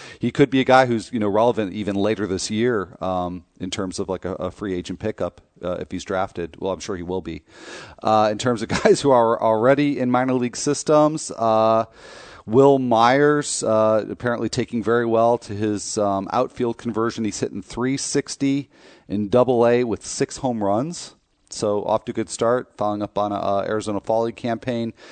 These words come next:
Jonathan Singleton, uh, with the Astros, uh, acquired last year from the Phillies, batting three fifty in double A with three homers. And a guy I like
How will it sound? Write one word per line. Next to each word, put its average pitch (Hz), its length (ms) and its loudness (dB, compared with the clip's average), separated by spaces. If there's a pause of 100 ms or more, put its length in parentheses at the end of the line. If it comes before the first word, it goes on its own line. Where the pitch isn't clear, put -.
(280)
Jonathan 117 420 0
Singleton, 127 800 -2
uh, 98 280 2
with 98 120 -4
the 92 80 -4
Astros, 113 800 0
uh, 110 120 0
acquired 107 300 0
last 101 300 -2
year 104 120 -4
from 98 160 -8
the 95 60 -6
Phillies, 117 540 -2
batting 101 420 -2
three 107 440 -8
fifty 98 720 -2
in 104 140 -6
double 98 340 -2
A 92 200 -4 (640)
with 101 120 -10
three 107 240 -6
homers. 127 600 0
And 107 160 -4
a 101 60 -2
guy 127 320 6
I 120 40 6
like 113 460 2